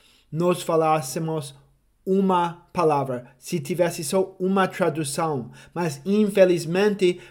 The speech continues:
verbos como deixar, que são usados em muitos contextos em português, têm várias traduções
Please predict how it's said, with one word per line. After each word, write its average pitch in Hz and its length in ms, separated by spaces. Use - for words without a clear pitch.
verbos 185 520
como 180 200
deixar, 151 720
que 175 160
são 175 440
usados 170 680
em 165 120
muitos 180 580
contextos 175 760
em 151 140
português, 151 800
têm 202 380
várias 175 680
traduções 170 760